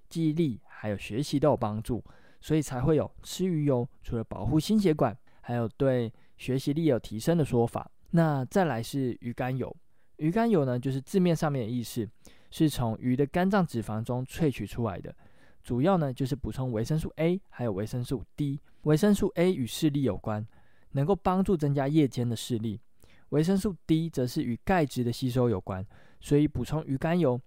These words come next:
对于骨头还有眼睛的发展是有帮助的哦。但是呢，要特别注意，不管是鱼油还是鱼肝油，吃多了对身体都不好。像是鱼油就有抗凝血的功能，所以呢，在吃抗凝血药物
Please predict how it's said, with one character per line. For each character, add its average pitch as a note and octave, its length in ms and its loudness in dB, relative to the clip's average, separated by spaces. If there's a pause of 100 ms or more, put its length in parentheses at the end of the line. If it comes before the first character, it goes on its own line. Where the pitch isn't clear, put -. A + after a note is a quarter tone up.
(180)
对 C3+ 200 0
于 - 20 -2
骨 A#2 220 -4
头 A2+ 260 -2
还 A#2 200 -4
有 C3+ 120 4
眼 B2 240 -2
睛 A#2 160 -4
的 D#3 80 -2
发 C3+ 220 -4
展 G2+ 240 -6
是 - 100 -4
有 B2 80 2
帮 A2 280 -6
助 A#2 220 -2
的 G2 80 -4
哦。 D2+ 80 -8 (720)
但 E3 220 2
是 E3+ 160 -2
呢， C#3+ 140 0
要 C#3+ 180 -2
特 - 200 -2
别 C3 160 0
注 A#2 220 -2
意， A2 160 -6 (320)
不 G#3+ 140 6
管 C3+ 180 -2
是 D#3+ 120 -6
鱼 C3 260 -2
油 C#3+ 260 2
还 - 180 -8
是 - 140 -8
鱼 B2 140 -4
肝 C3 220 -2
油， A2 180 -2 (460)
吃 - 200 0
多 E3 220 6
了 C#3 120 2
对 C#3 160 0
身 C3 220 -4
体 B2+ 100 -8
都 A2 80 -2
不 A#2 160 -2
好。 - 240 -8 (280)
像 F#3 180 2
是 F3 120 -2
鱼 D3+ 180 0
油 D#3 160 6
就 E3 140 4
有 B2+ 80 2
抗 F3 240 0
凝 C3+ 120 0
血 B2 180 -4
的 F#2 60 -4
功 B2+ 240 -4
能， G#2 140 -4 (380)
所 C#3+ 240 2
以 D#3 140 0
呢， A#2+ 180 -4 (280)
在 D#3 160 -2
吃 D3+ 220 -2
抗 F3+ 200 2
凝 D3+ 100 2
血 C#3 180 0
药 C#3+ 180 4
物 C#3 240 2